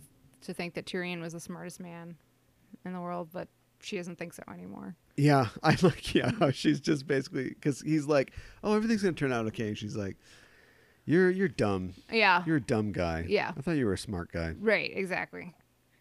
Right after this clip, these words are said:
Speaker 1: How can you, how can you trust your sister after everything <laughs> she's put you through?
Speaker 2: Yeah, yeah, we've been through quite a bit.
Speaker 1: Yeah. So, um, I, I don't know about that. Um, I do feel like Cersei is really still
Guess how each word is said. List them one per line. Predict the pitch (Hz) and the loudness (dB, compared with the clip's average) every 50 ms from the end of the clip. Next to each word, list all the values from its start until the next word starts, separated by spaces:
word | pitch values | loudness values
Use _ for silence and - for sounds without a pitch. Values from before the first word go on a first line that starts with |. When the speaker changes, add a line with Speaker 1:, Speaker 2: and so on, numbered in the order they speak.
| _ _ _ | _ _ _
Speaker 1:
How | - 220 214 | -4 -2 0
can | 254 233 | 0 2
you, | 214 208 208 208 - - - | 2 2 0 -2 -4 -6 -10
how | - 190 208 | -8 -6 -4
can | 214 214 | -2 -2
you | 208 208 | -2 -4
trust | 196 - - 202 190 - - | -4 -4 -4 -6 -4 -4 -6
your | 190 | -8
sister | - - 190 180 - - 190 190 | -8 -8 -10 -10 -10 -10 -8 -6
after | - 190 180 - - 185 | -6 -6 -8 -8 -8 -6
everything | 180 180 175 196 196 208 - 233 214 | -6 -4 -4 -4 -4 -4 -4 -6 -8
<laughs> | - | -6
she's | - - 208 - | -6 -8 -8 -8
put | - - - - - - - | -10 -12 -12 -12 -12 -14 -14
you | - | -14
through? | - - - - - 131 135 | -14 -14 -14 -8 0 2 4
Speaker 2:
Yeah, | 123 107 85 78 80 - | 4 4 2 0 -4 -4
yeah, | - 107 101 92 | -4 -2 -2 0
we've | 98 113 107 - | 0 0 0 0
been | 143 123 110 | -2 -2 -2
through | - 120 | -4 -6
quite | - - 113 98 90 | -4 -2 -2 -2 -2
a | - | -2
bit. | - 87 78 78 233 | -2 -2 -2 -2 0
Speaker 1:
Yeah. | 262 226 202 139 107 - - - - 180 - - - - _ _ _ _ - - - _ _ _ | 2 2 2 2 2 0 -2 -6 -12 -16 -16 -16 -18 -20 _ _ _ _ -20 -20 -20 _ _ _
So, | - - - 226 214 196 190 190 190 185 - | -18 -8 -4 0 0 2 2 0 -2 -2 -4
um, | - - 202 196 196 196 190 190 190 - - - | -4 -2 0 2 2 2 0 -2 -6 -10 -12 -10
I, | - - - 262 320 339 359 392 381 370 339 - - | -6 2 4 4 4 4 2 0 -2 -2 -4 -2 2
I | - 277 277 | 2 4 4
don't | 269 277 277 | 4 2 2
know | 269 262 254 | 2 0 0
about | 220 208 208 208 202 - | 2 2 0 0 0 -2
that. | - - - - - - - _ _ _ - - | -4 -4 -4 -4 -4 -6 -10 _ _ _ -12 -10
Um, | 202 202 202 202 196 190 202 202 196 196 196 208 - _ _ - - | -8 -6 -4 -6 -6 -6 -6 -6 -6 -6 -8 -8 -12 _ _ -12 -8
I | 196 202 190 - _ _ _ _ _ - | -8 -8 -8 -10 _ _ _ _ _ -2
do | 233 226 220 214 - _ _ _ _ | -2 0 0 -2 -6 _ _ _ _
feel | - - 226 214 214 208 208 | -10 -2 0 2 2 2 2
like | 190 185 190 - | 0 0 -2 -2
Cersei | - 202 190 196 - - 190 185 190 | -2 -2 -2 -2 -2 -4 -4 -2 -4
is | 180 - - - | -4 -6 -12 -12
really | 196 185 185 180 180 - 180 | -10 -8 -6 -6 -6 -6 -8
still | 175 - - 190 185 185 185 180 160 | -8 -8 -8 -6 -6 -4 -6 -8 -10